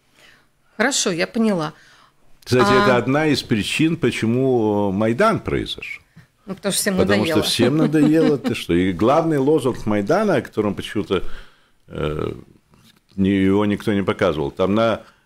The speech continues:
Speaker 2: баррикаде, обращенной в сторону Европейской площади, огромная растяжка на весь Крещатик. «Поймите, нас, э, задолбало», скажу так.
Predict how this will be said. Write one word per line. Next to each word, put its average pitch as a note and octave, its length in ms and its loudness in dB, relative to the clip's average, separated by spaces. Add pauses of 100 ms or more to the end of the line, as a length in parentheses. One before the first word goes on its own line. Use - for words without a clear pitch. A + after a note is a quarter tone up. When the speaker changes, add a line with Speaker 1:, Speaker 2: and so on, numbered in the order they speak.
Speaker 2:
баррикаде, G#2 720 2
обращенной F2 640 -2
в - 60 -2
сторону E2+ 340 0
Европейской E2+ 640 -2
площади, C#3 480 -2
огромная G#2+ 920 0
растяжка - 720 -10
на D#2 160 -2
весь A2+ 400 0
Крещатик. - 880 -4
«Поймите, G2 760 0 (380)
нас, G#2 580 0 (920)
э, C#2+ 540 -4
задолбало», F#2 880 -2 (960)
скажу C#2 340 -4
так. - 380 -10